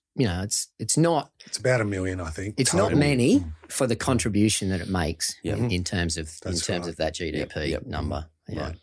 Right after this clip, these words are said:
Speaker 1: Yeah.
Speaker 2: And if you think about, um, B H Ps, the largest coal mine in the Southern Hemisphere is Mount Arthur, which is a B H P coal mine. And that's been, um, scheduled to shut in twenty thirty.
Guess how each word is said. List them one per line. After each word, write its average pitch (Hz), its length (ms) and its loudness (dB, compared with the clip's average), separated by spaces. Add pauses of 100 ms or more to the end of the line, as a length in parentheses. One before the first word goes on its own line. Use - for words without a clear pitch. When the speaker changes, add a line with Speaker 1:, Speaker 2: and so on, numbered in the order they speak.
(140)
Speaker 1:
Yeah. 71 240 -6 (320)
Speaker 2:
And 113 100 0
if 117 100 -2
you 120 60 -2
think 135 220 0
about, 110 340 0 (100)
um, 98 360 -4 (160)
B 117 120 4
H 104 260 0
Ps, 107 400 2
the 104 100 0
largest 123 580 0
coal 110 240 -2
mine 107 160 -2
in 101 80 -4
the 95 60 -2
Southern 98 320 -2
Hemisphere 110 460 -2
is 107 120 2
Mount 104 260 0
Arthur, 110 360 -2
which 113 180 -4
is 98 80 -4
a 92 40 -6
B 104 120 -2
H 95 260 -2
P 107 140 0
coal 107 220 -4
mine. 127 260 -4 (640)
And 104 160 0
that's 104 240 2
been, 104 520 0
um, 98 200 -2
scheduled 101 440 -2
to 92 80 -8
shut - 380 -2
in 95 160 -6
twenty 101 300 -4
thirty. 113 440 -2